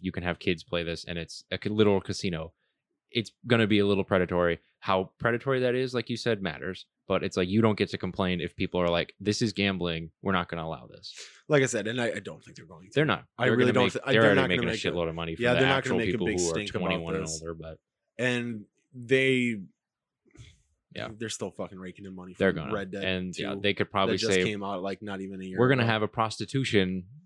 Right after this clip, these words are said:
Speaker 1: uh, mini game where you, like, literally have sex with someone," and they're gonna be like, "All right."
Speaker 2: Sign me up.
Speaker 1: Yeah. Like, "V R, please."
Speaker 2: <laughs> Shut up, shut up and take my money.
Speaker 1: Yeah. But, yeah, so that's,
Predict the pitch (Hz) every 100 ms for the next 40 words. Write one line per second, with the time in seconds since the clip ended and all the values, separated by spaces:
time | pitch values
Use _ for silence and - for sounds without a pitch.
0 | - 87 92 127 135 98 90 90 92 95
1 | 92 92 92 92 90 92 107 104 101 101
2 | - 104 - 92 - 90 87 85 - _
3 | - 98 95 87 98 95 92 92 87 80
4 | 110 101 104 - - - 104 117 - -
5 | - 69 98 _ 123 107 127 _ 73 82
6 | - 90 87 - - 123 131 - 185 196
7 | 165 180 170 180 - 131 131 123 117 131
8 | 123 95 104 117 98 - - - _ _
9 | _ _ _ _ _ 104 101 95 98 87
10 | 90 117 113 117 - - -